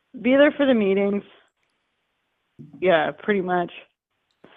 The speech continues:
Especially since I usually have to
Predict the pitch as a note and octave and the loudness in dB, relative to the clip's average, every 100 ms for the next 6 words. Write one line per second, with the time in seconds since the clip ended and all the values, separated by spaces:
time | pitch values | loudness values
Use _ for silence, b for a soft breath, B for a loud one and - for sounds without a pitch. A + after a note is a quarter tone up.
0 | b - G#3+ G#3 G#3 G3 F3 F#3 F3 D#3 | b 0 2 2 -2 0 2 2 2 -2
1 | - - E3 G3+ F3+ D#3 - - - - | -10 -12 -8 -8 -6 -6 -8 -8 -8 -4
2 | F3 | -4